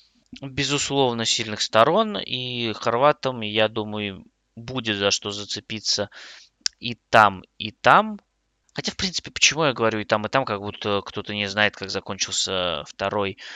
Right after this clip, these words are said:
э, четвертьфинал. Э, я, понятно, что речь идет про сборную Аргентины, но просто даже если бы вышли Нидерланды, я думаю, что хорватам и там было бы за что зацепиться. И, и те, и другие соперники для Хорватии будут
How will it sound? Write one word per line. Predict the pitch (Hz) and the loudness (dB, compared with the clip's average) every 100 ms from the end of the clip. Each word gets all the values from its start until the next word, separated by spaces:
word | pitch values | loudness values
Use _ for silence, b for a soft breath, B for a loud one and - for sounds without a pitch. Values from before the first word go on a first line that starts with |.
| B B _ - 98 | B B _ -18 -12
э, | 98 98 | -10 -6
четвертьфинал. | - - - - 170 247 226 B B | -4 -4 -6 0 4 4 2 B B
Э, | 120 151 | -2 0
я, | 165 190 196 175 160 135 - _ - 120 123 - | 2 4 6 6 2 -2 -12 _ -20 -20 -20 -2
понятно, | 139 151 - 107 | 2 4 2 0
что | - - 104 98 98 | -2 -2 -2 -2 0
речь | 107 101 - | 0 0 0
идет | - 104 107 | -2 -6 -8
про | - 101 | -4 -6
сборную | 104 107 113 | -4 -2 -2
Аргентины, | 123 156 - 220 | -2 -4 -4 -2
но | 151 | -2
просто | 123 156 - 123 | -4 -6 -6 6
даже | 135 127 107 | 8 8 6
если | 101 101 | -2 -4
бы | 101 | -4
вышли | 101 - 104 101 | 0 0 0 -4
Нидерланды, | 104 104 113 147 156 | -6 -4 0 0 0
я | 107 | -2
думаю, | 98 107 107 | -2 -4 -2
что | - - 98 | -2 -2 -8
хорватам | - 101 104 101 90 85 - _ | -4 -2 -2 -4 -12 -18 -20 _
и | 113 | -12
там | - 110 101 | 2 2 2
было | 101 95 | -2 -6
бы | |
за | 101 98 | -4 -4
что | 104 | -4
зацепиться. | 110 - - 240 - 220 B B B | -8 -8 -8 -6 -2 -2 B B B
И, | - - - | -20 -20 -12
и | 156 | -8
те, | - 175 170 | -4 0 2
и | - 127 | 2 -2
другие | 123 131 131 123 | -6 -6 -6 -4
соперники | 113 - 170 170 170 120 | -4 0 -2 -2 -6 -8
для | 110 110 110 104 | 0 6 6 6
Хорватии | - - 104 113 131 - - 107 | 2 -2 0 4 4 2 -4 -6
будут | 107 110 113 107 - | -8 -8 -6 -8 -12